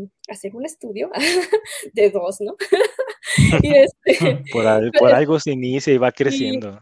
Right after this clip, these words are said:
Speaker 1: yo, yo me rendí y dije, "Oye, pues, está bien padre tu
Speaker 2: <laughs>
Speaker 1: trabajo y todo, y, oye, pues, hacemos algo". Lo, lo chido es de que Claudia y yo tenemos, eh, estilos muy variados. Entonces, fue cuando sacamos nuestra primera antología, ella y yo,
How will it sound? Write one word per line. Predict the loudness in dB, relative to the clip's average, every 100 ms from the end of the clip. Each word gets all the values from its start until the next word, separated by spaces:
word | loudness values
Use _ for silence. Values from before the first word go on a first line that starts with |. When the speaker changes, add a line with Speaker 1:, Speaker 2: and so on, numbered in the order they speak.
| _
Speaker 1:
yo, | -4 -2 0
yo | -2 -4
me | -6
rendí | -6 -6 -8 -14
y |
dije, | -14 -10 -10 -8 -8 -6
"Oye, | -4 -6
pues, | -8 -10
está | -6 -6
bien | -4
padre | -4 -4 -4
tu | -6
Speaker 2:
<laughs> | -14
Speaker 1:
trabajo | -8 -4 -4 -6
y | -10
todo, | -8 -4
y, | -4 -4
oye, | -2 -2
pues, | -2 -8
hacemos | -10 -12 -12 -10
algo". | -10 -10 -6 -6 -6 _ _ _ _ _ -2
Lo, | 4 4 4
lo | 2
chido | 0 -2 -6
es | -4
de | -6
que | -8 -6
Claudia | -6 -4 -4
y |
yo | 0 0 -2
tenemos, | -4 -2 -2 -2 -2
eh, | -2 0 0
estilos | -2 -4 -6 -4 -4 -6 -18 _
muy | -8 -4
variados. | -4 -4 -6 -8 -12 -16 _ _ -12
Entonces, | -6 -6 -6 -10
fue | -10
cuando | -10 -10
sacamos | -10 -10 -10 -10
nuestra | -10 -12
primera | -12 -10 -10 -10
antología, | -10 -6 -6 -8 -14 -12 -10
ella | -12 -12
y |
yo, | -12 -12